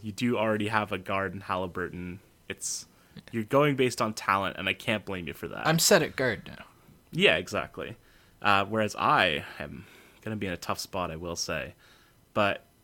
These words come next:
Speaker 1: Griffin, I think I just have to keep with the plan here. This might be a pick that I, I don't know where this player would land on your board because he is young, but I think it's another, it's another player much like Miles Bridges.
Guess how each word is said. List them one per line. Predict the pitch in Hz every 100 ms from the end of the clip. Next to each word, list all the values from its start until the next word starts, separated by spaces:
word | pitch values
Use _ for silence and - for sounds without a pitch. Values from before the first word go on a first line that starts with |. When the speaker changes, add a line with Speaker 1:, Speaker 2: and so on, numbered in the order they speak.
| _ _
Speaker 1:
Griffin, | - 117 - 113
I | -
think | 95 - 123
I | 123
just | 113 117 -
have | 117
to | -
keep | - 131 120
with | 127 -
the |
plan | - - 110 104
here. | 104 98 98 95 98 _ - _ _ _ -
This | 147
might | 190 170
be | 143 131
a |
pick | - 120 - _
that | 113 98 - _
I, | 107 - 120 127
I |
don't | 156
know | 160
where | 156 139
this | 101 -
player | - 107 104
would | 104 104
land | 98 95
on | 95
your | 95 98
board | 95 92 87 92
because | - - 101 -
he | 104 120
is | 135 120 120
young, | 110 131 107 82 87 107 - - - - _ -
but | 104 -
I | 104
think | 104 147 -
it's | 131 120
another, | 120 143 147 120
it's | 117
another | 127 151
player | 151 156 151
much | 117 -
like | 147 135
Miles | 110 117 120
Bridges. | - 113 104 131 147 -